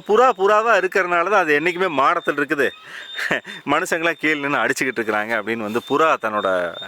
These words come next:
குஞ்சுகளுக்கு சொல்லுது. அப்ப இந்த இடத்துல அதான், இன்னைக்கு அந்த விவசாய போராட்டத்துல அவங்க எல்லாருமே ஒற்றுமையா, வலிமையா, எந்தவித மத வேறுபாடும் இல்லாம,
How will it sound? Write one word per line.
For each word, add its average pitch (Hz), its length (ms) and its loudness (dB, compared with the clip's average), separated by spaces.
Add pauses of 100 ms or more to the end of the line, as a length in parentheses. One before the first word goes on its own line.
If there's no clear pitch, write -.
(160)
குஞ்சுகளுக்கு 123 680 -4 (120)
சொல்லுது. 95 280 -14 (440)
அப்ப - 180 -2
இந்த 151 160 0
இடத்துல 196 140 -4
அதான், 147 340 0
இன்னைக்கு 135 260 -4
அந்த 135 140 -4
விவசாய 190 420 0
போராட்டத்துல 160 840 2 (240)
அவங்க 127 260 0
எல்லாருமே 190 540 0
ஒற்றுமையா, 175 520 0
வலிமையா, 160 560 0
எந்தவித 170 480 0
மத 139 300 0
வேறுபாடும் 160 640 2
இல்லாம, 143 480 0